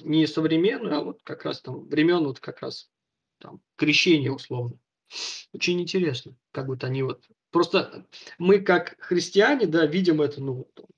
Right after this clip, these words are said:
ну, это же мы несём вам веру, там, и так далее, условно, да. А для страны, которая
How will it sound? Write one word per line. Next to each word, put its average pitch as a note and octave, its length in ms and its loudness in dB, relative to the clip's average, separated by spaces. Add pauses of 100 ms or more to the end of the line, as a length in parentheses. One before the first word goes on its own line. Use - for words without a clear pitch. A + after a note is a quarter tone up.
(120)
ну, B2+ 160 -10
это B2 120 -14
же - 180 -14 (180)
мы D3+ 160 0
несём D#3 460 2
вам D3+ 180 0
веру, F#3+ 400 -2
там, C#3 260 -8
и - 20 -18
так C3 240 -10
далее, F3 320 0
условно, C3 460 -4
да. D3+ 260 -10
А D3+ 360 4 (420)
для D#3+ 540 4
страны, F#3+ 420 2
которая C#3 640 0